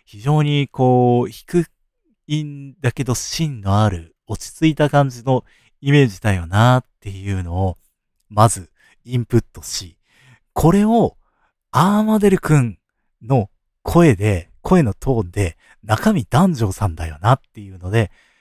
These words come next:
こう、どう料理しようかなと思って、すごい、こう、ワクワクしながら、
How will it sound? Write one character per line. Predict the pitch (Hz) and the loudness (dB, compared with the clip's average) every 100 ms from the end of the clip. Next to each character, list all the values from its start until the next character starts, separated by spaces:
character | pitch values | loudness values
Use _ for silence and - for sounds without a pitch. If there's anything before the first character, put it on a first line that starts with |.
| _ _ _ _ | _ _ _ _
こ | - 98 98 101 104 101 | -8 -6 -4 -4 -6 -8
う、 | _ _ _ _ | _ _ _ _
ど | 117 156 175 170 | -8 -4 0 0
う | 170 | 4
料 | 170 170 | 4 4
理 | 165 | 2
し | 160 - | 0 -2
よ | 175 | -2
う | 175 | 0
か | 165 | -2
な | 180 196 208 214 208 | -2 0 0 0 -2
と | - | -2
思 | 151 | -2
っ | 131 _ | -2 _
て、 | 123 117 | -2 -2
す | - 131 | -2 -4
ご | 147 175 | 0 2
い、 | 151 147 131 - | 2 -2 -10 -10
こ | - 113 113 110 110 104 | -2 0 2 2 0 -2
う、 | 120 | -6
ワ | |
ク | - 131 | -4 0
ワ | 131 | 0
ク | - 117 | 0 -10
し | 107 - 120 | -10 -6 0
な | 120 | 0
が | 107 | 0
ら、 | 107 131 117 | 0 0 0